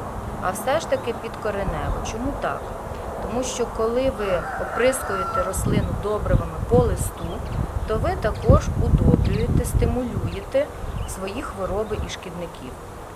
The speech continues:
Тому все-таки краще буде обробляти рослини підкоренево. Отже, ми з вами уже зробили дві обробки. Ще раз повторюю, перша мідьмісним препаратом,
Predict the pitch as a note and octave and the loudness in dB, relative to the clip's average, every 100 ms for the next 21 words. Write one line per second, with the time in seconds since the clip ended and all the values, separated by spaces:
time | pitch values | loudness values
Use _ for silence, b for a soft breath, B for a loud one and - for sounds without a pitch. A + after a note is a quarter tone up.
0 | - A#3+ B3 C4+ C4+ B3+ A3+ - - - | -6 -2 2 4 6 4 2 -2 -10 -14
1 | - - - - G#3 G#3 G3+ G3 G#3 A#3+ | -14 -14 -10 -2 0 0 -4 -4 2 2
2 | D4 C#4 A#3+ B3 A3 F3 E3 D#3+ D#3+ G3+ | 0 -6 -8 -4 -2 -2 -4 -6 -2 -2
3 | A3+ F#3 E3+ - F#3 G3+ F#3+ F3 - F3+ | -2 -4 -4 -6 -6 -8 -10 -12 -6 -2
4 | E3+ E3+ F3 - - - - - - - | -2 -4 -6 -6 -10 -14 -12 -12 -12 -14
5 | - - C4 A#3 G#3+ A#3 B3 F4+ G#3+ A3 | -10 4 4 4 -2 0 0 -2 2 6
6 | A#3 B3+ - A#3 A3 G#3+ G3+ - G3+ F#3 | 6 4 -2 -2 0 2 2 2 0 -2
7 | F3 D3+ C3 A#2+ - - - B B - | -2 -2 -6 -10 -12 -16 -16 B B -14
8 | F3 F#3 C#4+ - G#3+ F3 E3+ C#3 - - | -12 -6 -4 -2 -4 -4 -6 -6 -8 -8
9 | F#3+ C#4+ - - G#3 G3 - F3 - F#3 | -6 -8 -8 -4 -2 -2 -6 -10 -4 -2
10 | E3+ D#3+ - F#3 F3+ E3 E3+ F3+ G3+ F3 | -2 -4 0 2 2 -2 -8 -8 -10 -10
11 | D#3+ C#3+ E3+ F3+ F3+ G3+ G3+ G#3 G#3 | -10 -10 -10 -8 -4 -2 0 -2 -4